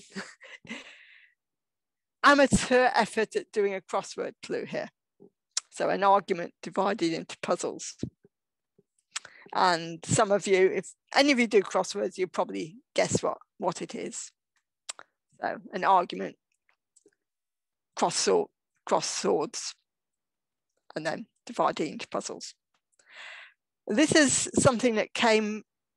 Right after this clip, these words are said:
in the press about a week and a half ago, and it was a crossword compiler who himself can't actually solve crosswords.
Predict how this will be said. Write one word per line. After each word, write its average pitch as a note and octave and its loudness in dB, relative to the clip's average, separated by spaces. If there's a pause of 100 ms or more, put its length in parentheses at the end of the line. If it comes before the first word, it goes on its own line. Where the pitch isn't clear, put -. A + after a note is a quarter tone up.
(100)
in G3+ 0
the G3 0
press - -2
about G3 0
a F#3+ -6
week F#3+ -8
and F#3 -10
a E3 -8
half F3+ -4
ago, C#3 -6 (100)
and G3+ -4
it G3+ -4 (120)
was G3+ 0
a A#3 -2
crossword F#3+ 0
compiler E3 -4
who A3 -8
himself A3 0 (500)
can't - -2
actually G#3 -6
solve G#3 -6
crosswords. - -6